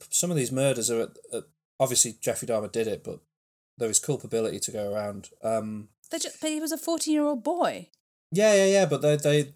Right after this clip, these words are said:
Speaker 1: Jeffrey Dahmer was like, "No, he's not, he's twenty-one or whatever," and the police just believed him, they didn't check on him.
Speaker 2: What the hell?
Speaker 1: Uh, um, and that really happened. Like, there's an episode that ends by playing the real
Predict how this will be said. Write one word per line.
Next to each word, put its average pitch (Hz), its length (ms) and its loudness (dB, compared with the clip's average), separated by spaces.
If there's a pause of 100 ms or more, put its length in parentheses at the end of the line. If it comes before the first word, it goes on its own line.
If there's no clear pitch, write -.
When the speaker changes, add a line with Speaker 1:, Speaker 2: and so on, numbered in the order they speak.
Speaker 1:
Jeffrey 147 320 2
Dahmer 135 200 4
was 123 120 4
like, 131 120 0
"No, 156 80 2
he's 131 100 0
not, 113 80 -2
he's 107 80 -2
twenty-one 117 460 -4
or 104 40 -6
whatever," 101 280 -2
and 107 100 -4
the 107 40 -8
police 131 240 0
just - 180 -4
believed 113 360 -4
him, 101 120 -10
they 101 100 -10
didn't 104 200 -10
check 113 200 -2
on 269 60 -8
him. 302 80 -4
Speaker 2:
What 294 260 -6
the 165 380 -8 (160)
hell? 214 560 -8 (100)
Speaker 1:
Uh, - 40 0 (260)
um, 117 100 -4
and 135 100 0
that 202 140 6
really 196 160 6
happened. 156 420 2
Like, 117 260 -2
there's 135 160 2
an 143 40 2
episode 143 300 4
that 123 100 2
ends 127 300 2
by 117 180 0
playing 120 300 -2
the 113 80 -4
real 117 420 -2